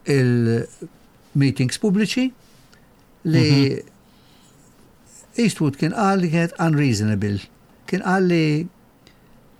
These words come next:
Speaker 1: kif, kif poġġija Mintoff, eh, ma kienx raġonevoli, bil-naħa l-oħra,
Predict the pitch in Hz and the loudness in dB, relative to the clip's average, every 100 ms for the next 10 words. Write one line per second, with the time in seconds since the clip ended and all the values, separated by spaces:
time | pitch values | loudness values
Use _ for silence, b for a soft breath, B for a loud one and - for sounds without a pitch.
0 | - 147 - - - 151 - - 127 107 | -4 -4 -4 -12 -6 -4 -4 -2 -2 0
1 | 135 208 185 131 117 98 - - _ _ | 0 2 0 0 -2 -4 -12 -20 _ _
2 | _ - - _ _ _ - - 131 131 | _ -20 -20 _ _ _ -20 -8 -6 -4
3 | 127 123 127 117 110 - - _ 165 135 | -4 -2 0 0 -2 -8 -12 _ -2 0
4 | 143 170 214 190 226 269 - _ 196 202 | 0 0 0 0 0 -2 -4 _ -4 -2
5 | 185 196 214 175 139 131 143 | 0 0 0 0 0 0 0